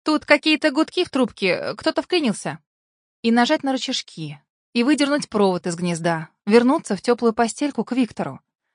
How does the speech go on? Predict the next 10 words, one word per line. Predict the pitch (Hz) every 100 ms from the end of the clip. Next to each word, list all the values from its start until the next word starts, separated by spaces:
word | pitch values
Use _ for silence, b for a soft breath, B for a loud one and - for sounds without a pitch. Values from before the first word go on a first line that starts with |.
| _ _ _ _ _ _ _
Проснувшись | 202 202 320 311 277 -
утром, | 254 285 294 247
не | 220
успев | 220 - 277
еще | 247 226 269 247
открыть | - 240 233
глаза | 202 196 202 247
и | 226
сладко | - 226 202
потянуться, | - - 226 294 - - 302